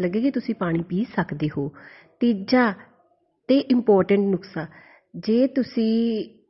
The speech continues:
ਆਪਣੇ ਵਾਲਾਂ ਨੂੰ ਸਫੇਦ ਨਹੀਂ ਚਾਹੁੰਦੇ ਕਿ ਉਮਰ ਤੋਂ ਪਹਿਲਾਂ ਸਫੇਦ ਹੋਣ, ਤੇ ਉਬਲੇ ਹੋਏ ਆਲੂਆਂ ਦਾ ਪਾਣੀ ਵਾਲਾਂ ਨੂੰ ਲਗਾਉਣਾ ਸ਼ੁਰੂ ਕਰ ਦਿਓ।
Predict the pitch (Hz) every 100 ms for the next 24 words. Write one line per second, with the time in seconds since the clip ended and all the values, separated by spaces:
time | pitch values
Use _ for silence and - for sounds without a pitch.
0 | _ _ _ _ 202 202 220 214 220 190
1 | 180 196 214 196 190 196 196 196 190 214
2 | 226 - - - 190 208 285 269 240 233
3 | 254 262 240 214 214 226 202 190 262 254
4 | 214 185 185 202 214 240 - 214 202 220
5 | 233 190 254 294 247 226 180 170 175 185
6 | 190 185 254 - 165 160 190 196 165 160
7 | 165 233 175 151 151 - 185 185 147 143